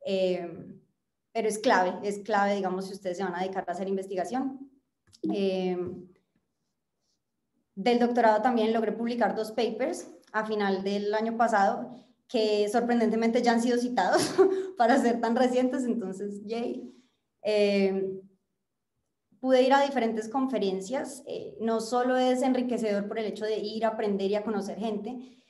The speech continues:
sino que además de eso, aquí entre paréntesis,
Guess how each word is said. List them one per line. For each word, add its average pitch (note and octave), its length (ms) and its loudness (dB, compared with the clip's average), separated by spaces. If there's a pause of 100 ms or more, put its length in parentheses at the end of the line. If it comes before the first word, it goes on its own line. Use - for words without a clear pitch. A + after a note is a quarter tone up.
sino G#3 300 -4
que G#3+ 220 -2
además G#3 360 0
de A3 180 -2
eso, A#3 140 -4
aquí G#3 520 -8
entre G#3 480 -6 (920)
paréntesis, A3 640 -2